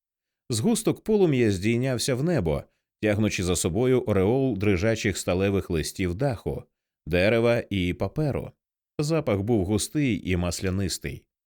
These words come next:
Мейн-стріт освітило, наче фотоспалахом. У той страхітливий проміжок між секундами вона побачила,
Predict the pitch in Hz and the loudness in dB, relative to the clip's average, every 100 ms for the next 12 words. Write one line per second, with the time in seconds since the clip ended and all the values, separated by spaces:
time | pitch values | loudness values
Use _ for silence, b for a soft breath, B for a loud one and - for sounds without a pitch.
0 | _ _ _ 87 107 107 - 123 156 120 | _ _ _ 2 4 2 0 0 0 0
1 | 98 107 - 185 165 123 107 120 - 113 | 0 0 0 2 2 2 0 -2 -4 -2
2 | 107 113 - 165 156 87 - - - _ | -2 -2 -4 -4 -2 -2 -4 -10 -12 _
3 | _ _ _ _ 98 107 135 127 131 131 | _ _ _ _ 0 4 2 2 0 -2
4 | 143 175 165 156 151 127 110 113 117 113 | 2 4 4 4 2 2 0 0 0 0
5 | - - 123 139 156 98 82 78 95 104 | -2 -2 -2 0 0 2 2 0 0 0
6 | 127 135 156 - 82 65 | -2 -2 -2 -2 -2 -4